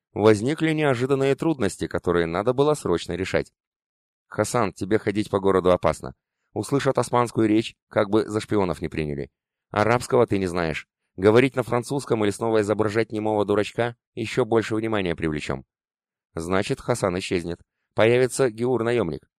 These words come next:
Ты обрати внимание, что на улицах довольно много геуров». «Обратил. Говорят, что с кораблей Чёрной Бороды. Да и раньше здесь наёмников хватало». «Вот я и стану на время одним из них». «Ты хочешь прямо сейчас переодеться геуром?»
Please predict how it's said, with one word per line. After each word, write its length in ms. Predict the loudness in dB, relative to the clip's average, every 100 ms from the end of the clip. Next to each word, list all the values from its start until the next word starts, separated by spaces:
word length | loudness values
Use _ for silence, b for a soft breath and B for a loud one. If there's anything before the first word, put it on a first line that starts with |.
| _ -4
Ты 80 | 0
обрати 280 | 2 2
внимание, 440 | 0 0 0 0 0
что 160 | -2 -2
на 80 |
улицах 340 | 0 0 0 0
довольно 340 | 2 2 0
много 280 | -2 0 0
геуров». 440 | 2 2 2 0 _ _ _ _ _ -10
«Обратил. 580 | -2 0 2 2 0 -2 _ _ _
Говорят, 440 | -2 4 6 4 2
что 180 | 0
с 80 | -2
кораблей 420 | 0 0 0 0
Чёрной 340 | 0 0 0 0
Бороды. 400 | 2 2 0 -4 _ _ _ -2
Да 240 | 4 4
и 40 |
раньше 280 | 4 0 -2
здесь 240 | -2 -2 2
наёмников 460 | 2 2 0 -6
хватало». 440 | -6 -2 0 -2 -6 _ _ _ _ _ _ _
«Вот 300 | 2 4 4
я 120 | 2
и 60 | 0
стану 340 | 0 0 2
на 140 | 2 4
время 300 | 4 4 2
одним 300 | -2 -2 -2
из 100 | -2
них». 220 | -4 -6 _ _ _ _ _ _ _ -2
«Ты 80 | 0
хочешь 380 | 2 2 0
прямо 260 | 0 0 0
сейчас 340 | -2 -2 -2
переодеться 560 | 0 0 0 0 -2 -2
геуром?» 460 | 0 0 0 -2